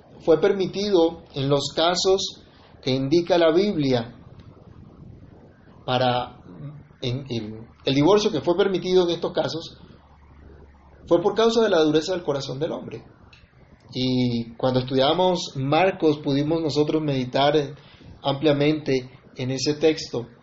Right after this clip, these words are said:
encontrando que el Señor va al diseño original, que el Señor va a la creación misma y muestra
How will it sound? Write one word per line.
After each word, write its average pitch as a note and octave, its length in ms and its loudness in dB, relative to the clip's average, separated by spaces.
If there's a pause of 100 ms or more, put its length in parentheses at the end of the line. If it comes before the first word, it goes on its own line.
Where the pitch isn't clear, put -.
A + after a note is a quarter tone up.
(400)
encontrando D#3 880 0 (760)
que D#3+ 100 0
el D3+ 80 0
Señor F#3 360 -2
va G#3+ 100 2
al A#3 140 -2
diseño D#3 400 -2
original, C3+ 640 -2
que C#3 100 -6
el B2+ 60 -8
Señor E3+ 400 -2
va A3 360 0
a D3 160 0
la C#3+ 200 2
creación D3 680 0
misma C#3+ 480 -8 (1200)
y C3 120 -4
muestra B2+ 800 -2